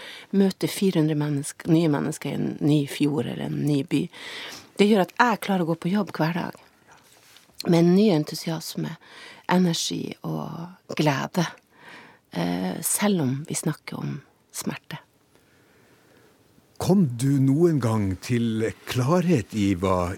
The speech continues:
Speaker 2: kjærlighet er, prikk, prikk, prikk, selv?
Speaker 1: Ja, den er forskjellig. <laughs> Den,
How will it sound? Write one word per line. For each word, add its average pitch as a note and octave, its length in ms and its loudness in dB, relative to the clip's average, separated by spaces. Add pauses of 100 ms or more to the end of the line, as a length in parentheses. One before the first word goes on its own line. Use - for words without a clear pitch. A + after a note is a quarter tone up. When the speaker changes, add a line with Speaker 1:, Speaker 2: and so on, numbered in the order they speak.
(120)
Speaker 2:
kjærlighet F#2+ 680 -2
er, F#2 240 -4
prikk, - 400 -10
prikk, - 340 -8
prikk, - 300 -10
selv? G2+ 460 0 (2500)
Speaker 1:
Ja, E3 500 -4
den F3 240 2
er E3 100 2
forskjellig. F3+ 680 0 (800)
<laughs> - 680 -14
Den, F3 200 -2